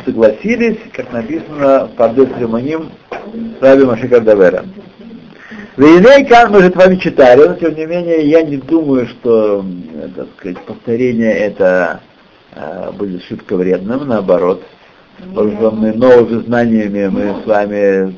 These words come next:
тут больше поймём. Микам еш лавин гагат микцат хамим бейнеем. Отсюда следует понять ошибку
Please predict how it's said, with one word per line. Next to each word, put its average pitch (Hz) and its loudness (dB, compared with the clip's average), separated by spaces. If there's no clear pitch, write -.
тут 107 -8
больше 101 -2
поймём. 95 -4
Микам 214 4
еш 208 4
лавин 170 2
гагат 170 4
микцат 160 -4
хамим 127 -4
бейнеем. 113 0
Отсюда 113 2
следует 139 -2
понять 127 2
ошибку 110 -2